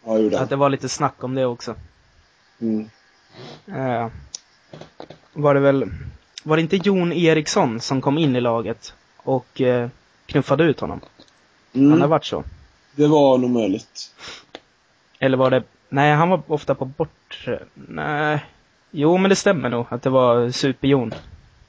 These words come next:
Speaker 1: Mm.
Speaker 2: som kom in och skuffade bort Edvardsson där.
Speaker 1: Mm.
Speaker 2: Ja.
Speaker 1: Men i alla fall.
Speaker 2: Mm.
Speaker 1: Mikael Edvardsson, han är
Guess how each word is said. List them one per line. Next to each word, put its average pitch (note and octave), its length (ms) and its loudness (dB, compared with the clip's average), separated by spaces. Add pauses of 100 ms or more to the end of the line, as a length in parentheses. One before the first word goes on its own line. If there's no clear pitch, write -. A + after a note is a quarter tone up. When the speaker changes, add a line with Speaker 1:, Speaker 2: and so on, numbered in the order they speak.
(840)
Speaker 1:
Mm. A#2 280 -4 (440)
Speaker 2:
som C3 180 -6
kom C3 160 0
in A#2+ 180 0
och - 540 -6
skuffade B2+ 420 0
bort B2 240 -4
Edvardsson A#2+ 520 0
där. G#2+ 200 0 (1160)
Speaker 1:
Mm. A#2 200 -8 (1900)
Speaker 2:
Ja. B2 540 -6 (400)
Speaker 1:
Men D3+ 140 4
i D3+ 100 6
alla D3 240 6
fall. A#2+ 360 0 (220)
Speaker 2:
Mm. C#3+ 240 4 (1300)
Speaker 1:
Mikael C#3+ 240 -6
Edvardsson, C#3 460 0
han C#3 200 -2
är C3+ 220 -2